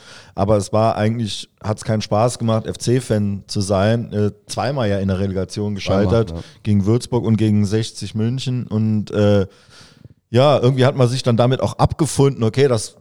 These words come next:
Speaker 1: ist jetzt vielleicht für immer unsere Heimat, äh,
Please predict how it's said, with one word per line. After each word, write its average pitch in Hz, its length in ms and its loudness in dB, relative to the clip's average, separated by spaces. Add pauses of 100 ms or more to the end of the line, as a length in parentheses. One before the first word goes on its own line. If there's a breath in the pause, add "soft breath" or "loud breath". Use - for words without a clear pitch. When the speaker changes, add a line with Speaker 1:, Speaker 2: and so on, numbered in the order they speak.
(220)
Speaker 1:
ist 143 200 0
jetzt 135 220 0
vielleicht 123 500 2
für - 240 0
immer 147 320 4
unsere 135 400 0
Heimat, 131 640 2
äh, 120 200 4